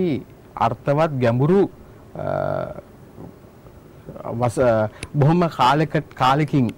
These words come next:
කාලෙකට ඉහ-, දැන් තව, අ, මාස හයකින්, අවුරුද්දකින්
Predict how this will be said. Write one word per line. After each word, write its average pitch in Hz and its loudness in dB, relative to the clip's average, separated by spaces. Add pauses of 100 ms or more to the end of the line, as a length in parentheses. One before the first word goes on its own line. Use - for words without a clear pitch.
කාලෙකට 143 2
ඉහ-, 135 2
දැන් 113 0
තව, 123 0 (440)
අ, 90 -2
මාස 127 0
හයකින්, 135 2
අවුරුද්දකින් 139 2